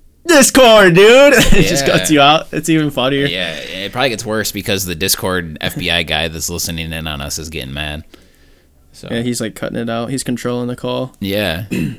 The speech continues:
Speaker 2: We summon them by
Speaker 1: But
Speaker 2: saying their name, and then they're like, "Oh, these guys are talking shit."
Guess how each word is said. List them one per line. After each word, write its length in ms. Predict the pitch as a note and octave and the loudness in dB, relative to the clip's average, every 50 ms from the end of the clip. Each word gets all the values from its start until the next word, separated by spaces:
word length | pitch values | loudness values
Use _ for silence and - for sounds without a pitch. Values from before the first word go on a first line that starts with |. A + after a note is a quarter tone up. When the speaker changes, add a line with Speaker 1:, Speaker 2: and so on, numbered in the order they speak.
| - _ _ _ _ _ _ _ - _ _ _ _ - _ _ _ _ _ _ _ _ _ - | -14 _ _ _ _ _ _ _ -20 _ _ _ _ -20 _ _ _ _ _ _ _ _ _ -6
Speaker 2:
We 100 | - F2 | -4 -4
summon 340 | - - E2+ E2+ F2 E2 D#2+ | -2 -2 -2 -2 -2 -4 -4
them 140 | D#2 D2+ D#2 | -4 -4 -4
by 80 | - - | -2 -2
Speaker 1:
But 60 | - | -2
Speaker 2:
saying 240 | G2 - F#2 F2 E2 | -2 -2 -2 -4 -4
their 100 | E2 E2 | -6 -8
name, 320 | D#2 D2+ D2 D#2 D2+ D2+ | -8 -8 -8 -8 -10 -10
and 80 | D#2 D#2 | -10 -10
then 120 | D2+ D#2 D2+ | -10 -10 -10
they're 100 | D2+ C#2+ | -10 -10
like, 160 | D2+ D#2 C2 | -8 -8 -8
"Oh, 160 | C2+ E2+ F2+ | -8 -8 -8
these 160 | C#2+ C#2+ E2+ | -8 -8 -10
guys 180 | - - C#2+ D#2 | -10 -12 -12 -12
are 40 | G3 | -12
talking 240 | - - - - - | -14 -14 -14 -14 -14
shit." 300 | - - - - - | -14 -12 -12 -14 -16